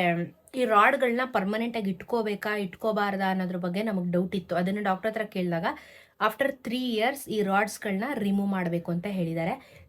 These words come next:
ತ್ರೀ ಇಯರ್ಸ್‌ವರೆಗೂ ಏನೂ ಬೇಡ. ತ್ರೀ ಇಯರ್ಸ್ ಆದಮೇಲೆ ಕೈಯಲ್ಲಿರೋದು, ಕಾಲಲ್ಲಿರೋ ರಾಡ್‌ನ ರಿಮೂವ್ ಮಾಡಬೇಕು ಅಂತ ಹೇಳಿದ್ದಾರೆ.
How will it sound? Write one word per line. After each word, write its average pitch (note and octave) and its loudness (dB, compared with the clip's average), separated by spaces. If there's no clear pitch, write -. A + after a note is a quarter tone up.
ತ್ರೀ B3+ -4
ಇಯರ್ಸ್‌ವರೆಗೂ A3+ 0
ಏನೂ G3+ 0
ಬೇಡ. F#3 2
ತ್ರೀ G#3+ -2
ಇಯರ್ಸ್ A#3+ -2
ಆದಮೇಲೆ G#3+ 0
ಕೈಯಲ್ಲಿರೋದು, G#3+ -2
ಕಾಲಲ್ಲಿರೋ G3 0
ರಾಡ್‌ನ F3+ 0
ರಿಮೂವ್ G#3 0
ಮಾಡಬೇಕು F3+ 0
ಅಂತ F3 -2
ಹೇಳಿದ್ದಾರೆ. F3 -2